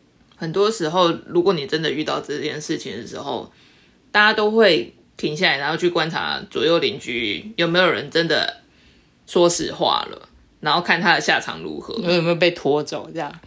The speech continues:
Speaker 1: 对啊，那如果还好好的，然后事情真的有改善的话，大家才会慢慢的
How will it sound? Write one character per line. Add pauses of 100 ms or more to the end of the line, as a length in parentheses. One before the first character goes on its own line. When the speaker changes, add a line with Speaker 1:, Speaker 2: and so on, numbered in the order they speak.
Speaker 1:
对
啊，
那
如
果
还
好
好
的，
然
后
事
情
真
的
有
改
善
的
话，
大
家
才
会
慢
慢
的